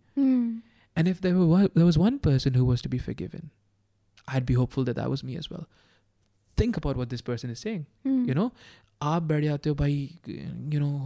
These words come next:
Speaker 2: who's better, who's,"
Speaker 1: हाँ।
Speaker 2: आपकी औकात ही नहीं है।
Speaker 1: Exactly.
Speaker 2: You know, just
Speaker 1: Yeah.
Speaker 2: consider what's being said. And, you know, I don't even want to go towards what's happened recently in Sialkot, but, you know, like,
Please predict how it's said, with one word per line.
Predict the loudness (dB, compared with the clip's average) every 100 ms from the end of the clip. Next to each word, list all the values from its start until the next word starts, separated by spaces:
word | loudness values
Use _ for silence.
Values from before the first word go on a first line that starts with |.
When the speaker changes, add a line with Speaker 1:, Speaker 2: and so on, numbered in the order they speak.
| 0
Speaker 2:
who's | 0 2
better, | 0 2
who's," | 0 0 _ _ _ _ _ -2
Speaker 1:
हाँ। | 2 2
Speaker 2:
आपकी | 2 -2
औकात | -2 -4 -4
ही | -8
नहीं | -10 -16
है। | -20 _
Speaker 1:
Exactly. | -12 -10 -8 -4
Speaker 2:
You |
know, | -4
just | -4 -8 -8
Speaker 1:
Yeah. | -6
Speaker 2:
consider | -4 -2 -2 -4 -6 -6
what's | -6
being | -6 -10 -8
said. | -6 -4
And, | -6 _ _ -20 -20 -20 -20 _
you | 0 0
know, | 0
I | 0
don't | 0 0
even | 0 -2 -4 -4
want | -2 0 -2 -2
to | -2 0
go | -2 -4
towards | -8 -6 -8 -10 -14 -8
what's | -8 -6 -4
happened | -4 -2 -2
recently | -2 -2 -4 -4 -6
in | -6
Sialkot, | -6 -6 -4 -4 -4 -8 -6
but, | -4 -4 -10 _
you | 0 2
know, | 2 0 _ _ -20 -20 -18 -2
like, | -2